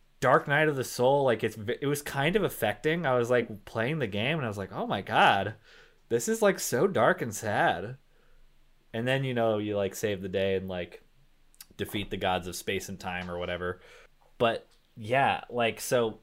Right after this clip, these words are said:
I think my pitch is just, like, the, it's just the plot, main plot of the game, you know? Big, big plot points is, like, it's sort of a thriller mystery thing. One of the plot points is the town doesn't trust you,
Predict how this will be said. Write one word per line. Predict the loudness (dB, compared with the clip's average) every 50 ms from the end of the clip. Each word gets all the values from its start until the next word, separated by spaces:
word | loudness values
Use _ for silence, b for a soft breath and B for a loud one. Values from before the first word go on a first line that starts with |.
| _
I | -4 -4 -2
think | -2 -2 -4 -4 -6
my | -8 -4 -2 0 2 2 2 2 2 2 2 0 -2 -6 -10 -18 -20 -20 -20 _
pitch | -2 -2 -2 0 -2
is | -4 -4 -2
just, | 0 -2 -2 0 0
like, | 0 0 0 0 -4 -4
the, | -2 0 0 0 -2 -4 -8
it's | -12 -14 -14 -12
just | -8 -8 -8 -8 -6 -8
the | -8 -10
plot, | -10 -6 -4 -2 -2 -2 -2 -4 -6
main | -6 -6 -6 -6 -8
plot | -6 -4 -2 -2 -2
of | -2 -2
the | -4
game, | -4 -4 -6 -6 -6 -6 -8 -10 -12 b b b b b b b
you | -4 -2 0 0
know? | 0 0 0 0 -2 -6 -8 -12 _ -20 -20 -8 -4
Big, | -2 -2 -2 -2 -6 -10 -18 _ -2
big | 0 0 0 -2 -6 0
plot | 4 4 4 4 4
points | -2 -4 -4 -4 -4
is, | -6 -4 0
like, | 0 0 0 -2
it's | -4 -8 -6
sort | -4 -2 -2 -2
of | 0 0
a | 2 4 4 4 4 2 0 b b b b b _
thriller | -20 -14 -6 0 2 4 4 4 4 4 4 4 2 0
mystery | 0 -2 -4 -4 -4 -2 -2 -2 -2 -2
thing. | -4 -4 -4 -4 -6 -6 -8 -10 -12 b b b b b b _ -8
One | -4 -2 -2 -2
of | -2
the | -4
plot | 0 0 2 2 2
points | -2 -4 -6 -6
is | -6 -8 -6
the | -4
town | -2 -2 -2 -2
doesn't | -4 -6 -8 -10 -12
trust | -6 -2 0 0 0 -2 -4 -4
you, | -2 0 0 0 0 -2 -4